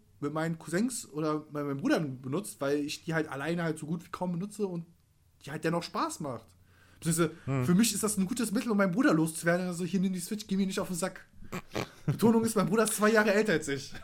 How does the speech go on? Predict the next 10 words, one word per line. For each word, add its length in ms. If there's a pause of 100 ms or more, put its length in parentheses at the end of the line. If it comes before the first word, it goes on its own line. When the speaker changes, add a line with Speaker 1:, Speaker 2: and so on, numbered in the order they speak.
(880)
Speaker 2:
Ich, 200 (400)
ich 160 (180)
muss 380
aber, 320 (380)
ich 140
will 60
mal 120
kurz 220
einhaken. 640
Ähm, 400